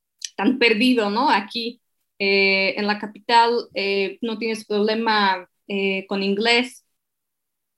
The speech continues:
em, lo que creo que es un gran plus, porque la verdad considero que el eslovaco sí es un idioma,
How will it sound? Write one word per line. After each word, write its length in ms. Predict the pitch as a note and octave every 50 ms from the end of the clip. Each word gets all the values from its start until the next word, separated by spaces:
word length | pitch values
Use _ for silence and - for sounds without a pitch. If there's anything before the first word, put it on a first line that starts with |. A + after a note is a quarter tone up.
| _ -
em, 640 | - G#3+ G#3+ G#3+ G#3 G#3 G3+ G3 G3 G3 F#3+ F#3+ -
lo 160 | G#3 G3+ G3+
que 280 | G#3 G#3 G3 G3 - _ _
creo 240 | - G#3 A3 A3 G#3+
que 80 | A#3
es 140 | G#3+ G#3 G#3
un 160 | A3 G#3+ G#3+
gran 320 | G#3 G#3 G#3+ A3 A3 G#3+ G#3+
plus, 340 | A#3+ A#3+ B3 B3 B3 - -
porque 400 | - F3+ - - G3+ F#3+ F#3 F3+
la 120 | F3+ F3
verdad 260 | F3 F#3 G3 G#3 G#3
considero 480 | - G#3 G#3 G#3 G3+ G3 G3+ G#3 G#3+ G#3
que 120 | - G3+
el 160 | F#3+ F#3 F3 F#3
eslovaco 500 | F3+ F3+ - G3 F#3+ G3 G3+ G3+ - G#3
sí 180 | G3+ - - G#3+
es 120 | G#3 G#3
un 120 | G#3+ G3+ G3
idioma, 720 | F#3+ F3+ F#3 G3 G3+ G3+ G#3 G3+ G3 F#3+ F3 E3 E3+ _